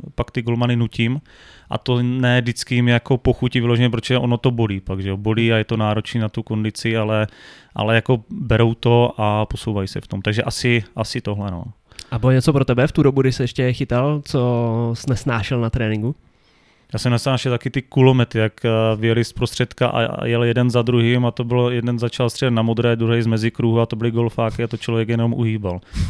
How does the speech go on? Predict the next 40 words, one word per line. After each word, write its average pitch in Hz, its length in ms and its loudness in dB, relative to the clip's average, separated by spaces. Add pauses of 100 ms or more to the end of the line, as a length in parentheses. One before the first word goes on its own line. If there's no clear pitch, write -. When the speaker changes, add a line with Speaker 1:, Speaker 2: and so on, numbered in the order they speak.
(140)
Speaker 1:
A - 40 -4
nejlepší, 107 340 2
když 110 160 -2
to 120 80 -4
bylo 117 180 2
na 113 80 4
konci 117 320 -2
tréninku 117 540 2 (400)
v 110 100 -6
zimě, 117 240 0
když 113 160 0
bylo 117 200 -2
minus 117 280 0
pět 113 200 0
na 113 100 2
zimáku, 117 400 0
to 117 100 -4
měl 113 160 0
člověk 117 260 -2
zmrzlý 113 400 -2
ruce, 113 260 -4
tak 110 120 -4
to 113 120 -4
bolelo 110 320 0
teda, - 220 -8
to - 120 -4
jsem 110 120 -2
nesnášel. 104 560 -2 (460)
<laughs> - 460 -20
Takže 101 220 -6 (200)
Speaker 2:
No 123 280 -2
a 151 160 4
co 170 100 -2
teďka 190 240 4
z - 40 4
druhé 202 140 6
strany? 117 200 2
Když 110 140 -2
seš 147 160 2
trenér, 123 440 2